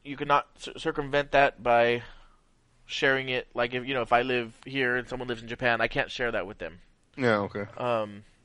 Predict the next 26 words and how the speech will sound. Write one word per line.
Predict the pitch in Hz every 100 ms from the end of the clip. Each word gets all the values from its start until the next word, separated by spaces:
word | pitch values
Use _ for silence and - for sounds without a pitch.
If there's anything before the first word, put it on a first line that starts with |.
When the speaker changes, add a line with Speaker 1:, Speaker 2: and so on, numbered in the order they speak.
| _
Speaker 1:
assuming | 127 139 127
there's | 113 110
a |
restriction. | 104 - 123 107 - - -
So | 208
basically, | 190 240 247 185 170
it's, | 165 170
it'll, | 175 170 170
it'll | 190 214
be | 240
really | 175
good | 175 170
for, | 165
like, | 139
siblings | - 165 160 160 160 160 156
or | 120 123 123 127 120 117
even, | 160 165 170
like, | 131 117 - _ _ _ _ _ 135
good | 127 151
friends, | - 135 120
you | 113
know | 123
what | 123
I |
mean? | 127 127
I'll, | 139 160